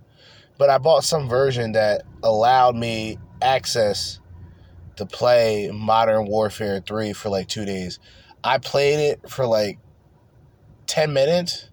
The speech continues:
and then just quit. I just didn't feel like playing it. 'Cause it was all, it was online. It, it was, um,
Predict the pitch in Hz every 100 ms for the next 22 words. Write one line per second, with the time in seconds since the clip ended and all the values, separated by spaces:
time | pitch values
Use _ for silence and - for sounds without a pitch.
0 | _ - _ _ - _ _ _ _ _
1 | _ _ _ 135 131 135 113 104 - 117
2 | 98 - - 113 110 - 101 - 110 95
3 | - 101 95 92 - - - _ _ _
4 | _ _ - - 160 160 160 151 165 156
5 | - 160 147 143 135 131 131 120 120 123
6 | 127 139 127 123 120 113 107 98